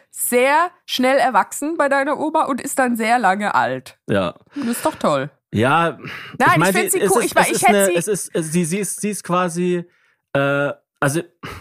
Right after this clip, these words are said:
Speaker 2: ihre Strategie hat für sie funktioniert.
Speaker 1: Ja.
Speaker 2: Deshalb kann man da auch nichts sagen. Und ich bin grundsätzlich eh so, also klar, es, Veränderungen sind wichtig und so weiter, aber ich finde,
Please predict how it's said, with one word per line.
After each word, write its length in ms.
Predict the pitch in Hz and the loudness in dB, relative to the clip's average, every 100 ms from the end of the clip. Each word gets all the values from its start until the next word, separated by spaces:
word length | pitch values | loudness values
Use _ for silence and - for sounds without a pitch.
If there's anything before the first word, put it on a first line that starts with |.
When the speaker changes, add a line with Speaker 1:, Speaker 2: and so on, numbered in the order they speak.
| - _ _ _ | -20 _ _ _
Speaker 2:
ihre 240 | 190 226 220 | -2 0 -2
Strategie 540 | - 190 185 170 185 | 0 0 0 -2 0
hat 160 | 165 - | 0 0
für 120 | 165 | -4
sie 160 | 156 | -2
funktioniert. 720 | 156 151 135 143 147 92 - _ - | -4 -4 -2 -2 0 -2 -8 _ -2
Speaker 1:
Ja. 80 | |
Speaker 2:
Deshalb 200 | 202 151 | 0 0
kann 140 | - 151 | 0 0
man 120 | 143 | 0
da 80 | 135 | 0
auch 100 | 131 | -2
nichts 180 | 135 - | -4 -2
sagen. 400 | 139 147 147 165 _ - - - | 0 0 -2 -6 _ -20 -12 -2
Und 140 | 135 | -2
ich 80 | - | 0
bin 160 | 147 135 | -4 -4
grundsätzlich 640 | - 156 156 143 143 143 | -2 0 0 -2 -4 -6
eh 180 | 143 147 | -4 -2
so, 380 | 139 139 139 135 _ _ _ - | 0 0 -2 -6 _ _ _ -4
also 200 | 123 131 | -2 0
klar, 680 | - 139 143 135 135 - _ - - 76 80 - - - _ _ _ _ _ - _ _ | 0 2 2 2 0 -4 _ -20 -20 -18 -16 -14 -14 -18 _ _ _ _ _ -20 _ _
es, 280 | - 127 - 131 | -2 -2 -4 -2
Veränderungen 540 | 147 147 156 143 139 | 0 2 2 2 0
sind 180 | 127 123 | 0 -2
wichtig 320 | 147 - 143 | -4 -4 -6
und 140 | 139 | -4
so 100 | 131 | -2
weiter, 420 | 127 135 135 - - | 0 0 -2 -4 0
aber 280 | 139 170 | 0 0
ich 100 | 160 | -4
finde, 540 | - 160 156 151 147 | -4 -2 0 -2 -4